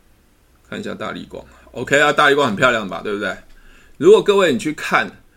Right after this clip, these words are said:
你去看这个线型，第一个是不是我刚才讲的就是收红 K？对，收红 K，很，很清楚吧？红 K 线知道吧？有没有人不知道红 K 线的？哦，应该知道吧？哦，O K，哦，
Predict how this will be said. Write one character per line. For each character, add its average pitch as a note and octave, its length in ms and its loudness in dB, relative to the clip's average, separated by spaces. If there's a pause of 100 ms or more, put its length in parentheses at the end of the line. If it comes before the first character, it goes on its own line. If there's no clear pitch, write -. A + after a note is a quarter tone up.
(200)
你 B2 100 -6
去 E3+ 160 0
看 E3 200 0
这 D#3 80 -6
个 C#3 80 0
线 B2+ 260 -2
型， G2 220 -8
第 F#3 180 -6
一 F#3 60 -4
个 D#3+ 120 4
是 A#2+ 140 -6
不 C3 100 -6
是 C3 120 -4
我 G#2+ 120 0
刚 G#2+ 220 -4
才 A#2 60 -2
讲 G#2+ 200 -8
的 G2 140 -6
就 G2+ 100 -10
是 G#2 300 -12
收 A2+ 220 -6
红 G#2+ 180 -12
K？ G2+ 320 -8 (840)
对， A2 200 -6
收 C3+ 180 -4
红 A2 140 -6
K， G#2 240 -4
很， A2 160 -12
很 B2 140 -6
清 F3 120 0
楚 G3+ 120 4
吧？ G#2+ 320 -2
红 B2+ 240 -4
K D3+ 180 2
线 C3+ 220 -2
知 G#2+ 80 -6
道 A2 120 -2
吧？ F2 160 -8
有 B2 80 -4
没 D#3 60 -2
有 F3+ 80 -2
人 D3+ 60 -10
不 D#3+ 40 -6
知 D#3 120 -6
道 C#3 120 0
红 G2+ 160 -4
K G#2 200 -4
线 A2+ 200 -6
的？ F#2 200 -12 (760)
哦， G2+ 200 -10
应 D3+ 100 -8
该 E3+ 120 2
知 E3 100 -6
道 D#3+ 160 0
吧？ - 220 -10 (480)
哦 G#2+ 420 -6
，O A2+ 160 -6
K， G#2+ 320 -6 (540)
哦， - 340 -10